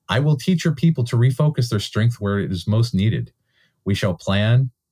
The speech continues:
and schedule and reduce the number of steps in tasks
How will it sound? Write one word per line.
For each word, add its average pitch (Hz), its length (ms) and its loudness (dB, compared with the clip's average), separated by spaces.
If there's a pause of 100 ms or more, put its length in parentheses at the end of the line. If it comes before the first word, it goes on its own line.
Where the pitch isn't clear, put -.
and 92 120 0
schedule 117 720 0 (320)
and 117 140 4
reduce 147 340 2
the 143 100 0
number 139 220 2
of 127 100 -2
steps - 380 -2
in 120 140 2
tasks - 480 -2